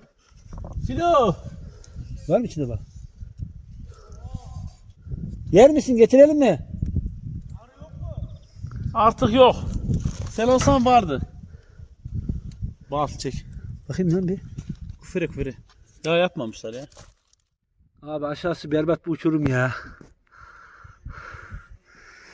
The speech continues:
Speaker 2: Oturduğum yerde şöyle bir cep gibi şöyle bir şey var.
Speaker 1: Taş yok mu taş?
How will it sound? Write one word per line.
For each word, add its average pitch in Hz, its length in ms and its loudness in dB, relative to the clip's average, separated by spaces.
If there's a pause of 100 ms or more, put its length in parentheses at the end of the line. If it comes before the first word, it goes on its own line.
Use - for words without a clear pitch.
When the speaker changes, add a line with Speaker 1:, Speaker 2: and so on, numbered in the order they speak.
(260)
Speaker 2:
Oturduğum 170 420 10
yerde 165 200 12
şöyle 160 340 10
bir 185 180 10 (1120)
cep 165 220 6
gibi 156 180 4
şöyle 160 260 8
bir 147 60 0
şey 165 200 8
var. 180 80 8
Speaker 1:
Taş - 160 -4
yok 226 140 -12
mu 180 140 -14
taş? 143 160 -16